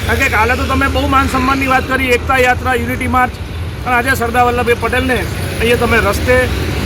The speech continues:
રસ્તા પર આ મેઇન રોડ છે અને રોડ પર અહીંયા પ્રતિમા મૂકી દીધી છે. આ વડોદરાના, વડોદરા સિટી વિધાનસભાના ધારાસભ્ય બેન જે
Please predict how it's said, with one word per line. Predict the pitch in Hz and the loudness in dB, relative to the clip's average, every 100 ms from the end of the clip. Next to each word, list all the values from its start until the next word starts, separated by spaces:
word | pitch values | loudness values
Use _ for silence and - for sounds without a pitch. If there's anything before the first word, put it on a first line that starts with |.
| - | -2
રસ્તા | 226 - 277 | -2 2 2
પર | 269 220 - - - 190 | 2 0 -2 -2 -2 0
આ | 226 | 0
મેઇન | 214 262 294 | 0 0 2
રોડ | 247 247 | 2 2
છે | 220 202 151 151 - - | 0 -2 -2 -2 -2 -2
અને | 220 | -4
રોડ | 220 262 | -2 -2
પર | 262 | -2
અહીંયા | 240 240 | -2 -2
પ્રતિમા | 214 190 226 | -4 -4 -2
મૂકી | 226 226 | -2 -2
દીધી | 269 240 226 | 0 0 0
છે. | 196 - - - - - - | 0 -2 -4 -4 -4 -4 2
આ | 262 285 277 - - - 202 | 4 4 2 -2 -4 -2 -2
વડોદરાના, | 233 269 269 277 269 | 0 0 2 2 2
વડોદરા | 214 240 254 | 2 0 0
સિટી | 240 | 0
વિધાનસભાના | 240 240 - 240 151 | 2 2 2 0 0
ધારાસભ્ય | 180 202 240 240 233 240 | 2 2 2 2 0 2
બેન | 214 233 - - - - - - | 4 4 4 -2 -2 -2 -4 -2
જે | 220 | 0